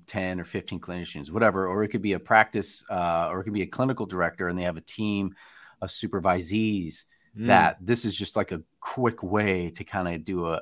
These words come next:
Speaker 1: a check-in. And it also
Speaker 2: Yeah.
Speaker 1: creates a little bit of vulnerability too, right? So for the
Speaker 2: Yeah.
Speaker 1: supervisor and the supervisee, uh,
Speaker 2: Yeah.
Speaker 1: and trying to create, like, a safe place and trust and that type of thing. So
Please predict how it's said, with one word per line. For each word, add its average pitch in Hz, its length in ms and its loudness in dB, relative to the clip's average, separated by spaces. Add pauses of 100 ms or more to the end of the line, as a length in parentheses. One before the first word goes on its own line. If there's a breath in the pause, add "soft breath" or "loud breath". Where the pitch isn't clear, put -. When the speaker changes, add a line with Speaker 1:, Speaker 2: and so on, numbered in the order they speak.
Speaker 1:
a 87 120 -2
check-in. 107 760 -4
And 120 100 2
it 123 60 2
also 127 300 4
Speaker 2:
Yeah. 180 100 -4
Speaker 1:
creates 120 220 0
a - 20 -4
little 120 140 2
bit 113 100 2
of 95 60 0
vulnerability 101 640 2
too, 143 240 2
right? 87 260 2
So 107 300 2
for 110 180 -2
the 95 100 -2
Speaker 2:
Yeah. 87 60 -4
Speaker 1:
supervisor 98 720 2
and 95 200 -2
the 87 60 -8
supervisee, 87 720 -4 (540 loud breath)
uh, 92 280 6
Speaker 2:
Yeah. 113 80 -4
Speaker 1:
and 101 80 0
trying 113 280 8
to 98 80 2
create, 101 400 2
like, 92 180 -2
a 90 60 -8
safe 92 320 -4
place 90 320 -4
and 80 100 -6
trust 90 380 2
and 80 60 -6
that 80 120 -2
type - 160 -20
of - 60 -20
thing. 69 260 -14
So 95 380 -2